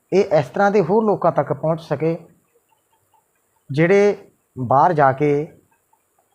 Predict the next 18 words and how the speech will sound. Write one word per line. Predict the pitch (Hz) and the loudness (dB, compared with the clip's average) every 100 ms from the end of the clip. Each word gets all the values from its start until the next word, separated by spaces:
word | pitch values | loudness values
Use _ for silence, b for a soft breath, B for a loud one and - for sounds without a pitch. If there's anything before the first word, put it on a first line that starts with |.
| _ _ _ _ 190 | _ _ _ _ 0
ਉਹਨਾਂ | 196 214 | 2 2
ਨੂੰ | 214 | 2
ਭੁੱਲ | 196 127 | 0 2
ਜਾਂਦੇ | 135 131 147 160 | 0 0 0 0
ਆ | |
ਜਿਨ੍ਹਾਂ | 160 127 156 185 | 0 0 0 0
ਨੇ | 151 156 | 0 -2
ਆਪਣੀ | 127 131 143 | -6 -6 -8
ਖੂਨ | 135 135 160 | -8 -6 -6
ਪਸੀਨੇ | 160 139 139 135 | -6 -6 -4 -4
ਦੀ | 123 131 | -4 -8
ਕਮਾਈ | - 117 110 139 | -6 -6 -2 -2
ਨਾਲ | 139 120 | -2 -4
ਉਹਨਾਂ | - 117 123 | -4 -8 -8
ਨੂੰ | 92 | -6
ਬਾਹਰ | 113 123 | -8 -6
ਭੇਜਿਆ | 131 92 107 | -8 -8 -10
ਹੁੰਦਾ, | 98 90 87 | -10 -12 -16